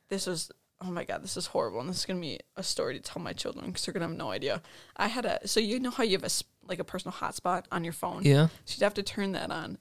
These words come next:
Speaker 1: and then connect your computer to it. And my phone, like, out where I live, is kinda crappy
Speaker 2: Yeah,
Speaker 1: reception.
Speaker 2: yeah.
Speaker 1: So it would just take forever, and it was a nightmare.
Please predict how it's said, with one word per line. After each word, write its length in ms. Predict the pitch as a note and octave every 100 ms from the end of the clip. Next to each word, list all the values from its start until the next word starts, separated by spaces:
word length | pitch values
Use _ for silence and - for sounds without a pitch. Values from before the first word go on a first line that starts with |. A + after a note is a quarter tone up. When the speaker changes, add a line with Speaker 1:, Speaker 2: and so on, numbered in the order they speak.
| -
Speaker 1:
and 80 | F#3+
then 80 |
connect 440 | F#3+ - F#3 F#3+ -
your 60 | A3+
computer 460 | F3+ - F3 F#3+
to 180 | F#3 G#3
it. 160 | G3+ - _ _ _ -
And 120 | G3
my 140 | G3+
phone, 480 | G3 - F#3+ G#3 G#3 -
like, 220 | F3+ - -
out 280 | F#3 - - _ _
where 240 | - F#3 F3
I 100 | F#3+
live, 260 | E3 F3
is 100 | F3+ -
kinda 240 | A3+ -
crappy 400 | - - E3 -
Speaker 2:
Yeah, 60 | - D3 C3+ C3
Speaker 1:
reception. 280 | D#3 F#3+ F3
Speaker 2:
yeah. 280 | C3 C3 F3
Speaker 1:
So 60 |
it 140 | D#3+ A2+
would 140 | A2
just 320 | - - - - -
take 260 | E3+ F3 -
forever, 520 | - - D3+ - -
and 220 | - F#3
it 80 | F3+
was 160 | F3 G3+
a 100 | E3+
nightmare. 800 | E3 F3 E3+ - - - -